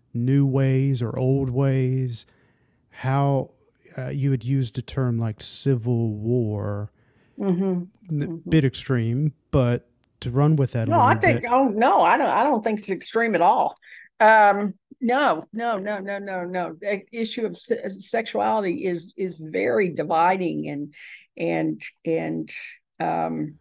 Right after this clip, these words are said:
Speaker 1: So in, in terms of
Speaker 2: is
Speaker 1: healing those divides, I'm searching for words
Speaker 2: Uh,
Speaker 1: here.
Speaker 2: yeah, healing. Um, our, our unity comes in Christ. Um, it, it, Christ has got to be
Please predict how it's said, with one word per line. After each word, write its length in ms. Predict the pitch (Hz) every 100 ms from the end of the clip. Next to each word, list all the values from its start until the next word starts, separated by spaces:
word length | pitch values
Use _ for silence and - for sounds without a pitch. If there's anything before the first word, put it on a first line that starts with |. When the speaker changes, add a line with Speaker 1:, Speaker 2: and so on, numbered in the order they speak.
| _ _ _
Speaker 1:
So 280 | - 135 -
in, 260 | 147 139 -
in 140 | 143
terms 340 | 120 151 143 123
of 120 | 107
Speaker 2:
is 60 |
Speaker 1:
healing 600 | - - 160 165 143 131
those 260 | 120 120 104
divides, 680 | 110 104 113 107 101 101 113
I'm 100 | 123
searching 400 | - 160 - 131
for 200 | - 117
words 400 | 110 226 226 214
Speaker 2:
Uh, 320 | 196 175 160
Speaker 1:
here. 100 | 147 156
Speaker 2:
yeah, 440 | 202 170 151 156 -
healing. 580 | 208 190 180 165 165 151 - _ _
Um, 480 | 196 202 196 185 185 - _ _ _ - - - _ _ _ _ - - - - _ _ _ _ -
our, 280 | 220 214 - _ _ _ _
our 100 | 196 214 180
unity 500 | 196 269 330 330 220
comes 300 | 214 202 190
in 100 | 160
Christ. 760 | - 226 226 - 190 - - _ _ _ _ _ _ _ _ _ -
Um, 640 | 175 180 170 165 170 175 _
it, 200 | 185 180 _ -
it, 320 | 190 - - _ _ -
Christ 480 | - 233 277 294 -
has 180 | 214
got 300 | - 190 185
to 80 | -
be 420 | 190 180 180 180